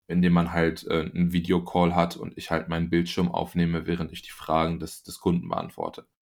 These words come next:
Ich denke, das ist so der Preisbereich, in, in dem man sowas findet.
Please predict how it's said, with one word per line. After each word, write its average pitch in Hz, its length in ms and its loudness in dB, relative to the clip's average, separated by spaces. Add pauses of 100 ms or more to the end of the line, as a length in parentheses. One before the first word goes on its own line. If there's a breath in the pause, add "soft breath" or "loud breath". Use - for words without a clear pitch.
Ich - 60 -20
denke, 92 540 4 (140)
das 82 200 0
ist 90 140 -2
so 95 100 4
der 87 120 8
Preisbereich, 85 880 0
in, 87 180 -2
in 85 180 -4
dem 82 140 0
man 82 200 0
sowas 85 340 -6
findet. 92 460 0